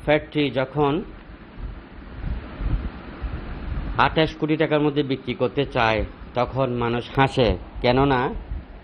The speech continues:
বিপদে পড়ে বিক্রি করা হচ্ছে। আর বিপদগ্রস্তের মানুষের পাশে কেউ দাঁড়ায় না, একটা শেয়ারও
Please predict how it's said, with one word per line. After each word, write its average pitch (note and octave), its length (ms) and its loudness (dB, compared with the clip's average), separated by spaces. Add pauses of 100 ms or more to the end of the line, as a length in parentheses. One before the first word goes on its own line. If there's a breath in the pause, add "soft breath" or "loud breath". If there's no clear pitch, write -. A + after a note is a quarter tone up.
(160)
বিপদে C3 420 2
পড়ে B2 240 6
বিক্রি A2+ 320 -2
করা A2+ 300 4
হচ্ছে। G#2+ 320 -4 (440 loud breath)
আর C3 180 6 (100)
বিপদগ্রস্তের C3+ 640 -2
মানুষের C#3+ 520 2
পাশে C3 260 2 (160)
কেউ A#2+ 200 4
দাঁড়ায় G#2+ 380 4
না, F2 80 -2 (500 loud breath)
একটা A#2+ 260 2 (120)
শেয়ারও D#3 340 6